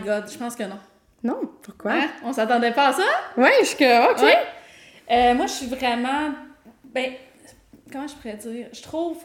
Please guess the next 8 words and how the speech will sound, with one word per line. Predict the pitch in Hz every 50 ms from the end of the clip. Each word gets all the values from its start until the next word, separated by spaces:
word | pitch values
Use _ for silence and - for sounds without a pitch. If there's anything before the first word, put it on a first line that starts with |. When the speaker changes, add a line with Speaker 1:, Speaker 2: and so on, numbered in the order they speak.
| - _
Speaker 1:
qu'on, | - 262 254 226 226
des | 220 220 233
fois, | 226 - - 262 269 285 294 302 302 294 - -
on | 240
va | 226 233 240
dans | 240 226
les | 220 220 220 226 226 214 214 226
extrêmes. | 226 220 - 220 - 240 233 277 494 554 480 269 220 -